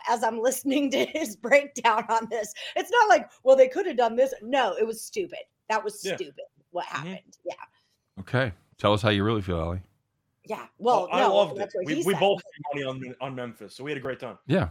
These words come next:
Speaker 3: it was
Speaker 1: Yeah.
Speaker 3: our, it was our, it was,
Speaker 1: Yeah.
Speaker 3: it was our farm play. We thought we were, we thought we were plowing under the crops in the, uh, in the second half there. We thought, we thought
Speaker 2: If I'm
Speaker 3: it was
Speaker 2: gonna
Speaker 3: all
Speaker 2: be
Speaker 3: over.
Speaker 2: honest, I took a shower. I missed the entire run.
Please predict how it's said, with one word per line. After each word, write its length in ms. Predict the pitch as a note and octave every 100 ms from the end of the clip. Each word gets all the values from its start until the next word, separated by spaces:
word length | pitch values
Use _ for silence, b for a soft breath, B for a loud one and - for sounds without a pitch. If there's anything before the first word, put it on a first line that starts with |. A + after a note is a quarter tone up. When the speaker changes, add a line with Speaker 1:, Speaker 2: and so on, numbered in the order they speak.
| -
Speaker 3:
it 20 |
was 120 | A2 F#2+
Speaker 1:
Yeah. 80 |
Speaker 3:
our, 80 | F2+
it 40 | G#2
was 140 | G#2
our, 80 | A2+
it 60 | A2
was, 120 | A2
Speaker 1:
Yeah. 60 | A2
Speaker 3:
it 60 | A2
was 120 | A#2
our 100 | A#2+
farm 300 | - B2+ C#3
play. 180 | G#2+ E2+
We 120 | G2+
thought 220 | A2+ G#2+
we 140 | G#2 G#2
were, 240 | G2 F#2+ b b b -
we 100 | A#2
thought 220 | C3 A2
we 80 | A#2+
were 100 | G#2+
plowing 400 | - A#2+ A#2 A#2
under 180 | A#2+ A2+
the 120 | G2+
crops 480 | - A#2+ A#2+ F#2 -
in 460 | - A#1 C2 E2+
the, 260 | E2 E2 D#2+
uh, 120 | D#2+
in 140 | - E2+
the 100 | E2
second 300 | F#2 E2 E2+
half 260 | F#2 G2
there. 160 | - D#2+
We 80 | E2+
thought, 180 | E2+ E2
we 140 | E2+
thought 140 | -
Speaker 2:
If 40 | F#3+
I'm 80 | A3
Speaker 3:
it 40 |
was 40 |
Speaker 2:
gonna 20 | G3
Speaker 3:
all 40 |
Speaker 2:
be 80 | G3
Speaker 3:
over. 160 | F3+ F3
Speaker 2:
honest, 220 | C#3+ -
I 40 |
took 180 | C3 D3
a 40 |
shower. 360 | B2+ C3 A2+ F#2+ _
I 40 | C3
missed 180 | C3+
the 80 | C3+
entire 280 | B2 B2 A2
run. 200 | G#2+ G#2